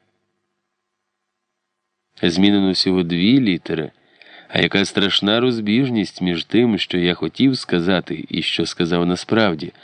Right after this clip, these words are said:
через свою неграмотність. Прочитавши оце моє малограмотне писання, командування вирішить, що я добровільно помарширував просто в вороже оточення. Мене вважатимуть зрадником,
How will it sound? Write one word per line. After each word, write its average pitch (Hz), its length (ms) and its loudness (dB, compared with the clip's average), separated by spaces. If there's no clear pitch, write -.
через 82 280 -2
свою 85 300 0
неграмотність. 87 880 -4
Прочитавши 110 640 2
оце 127 220 2
моє 120 280 2
малограмотне 107 880 0
писання, 95 680 0
командування 101 720 4
вирішить, 110 440 0
що - 220 -4
я 95 180 4
добровільно 98 760 0
помарширував 92 800 2
просто 104 480 0
в 120 60 2
вороже 123 420 4
оточення. 127 640 2
Мене 85 260 2
вважатимуть 98 800 0
зрадником, 90 840 0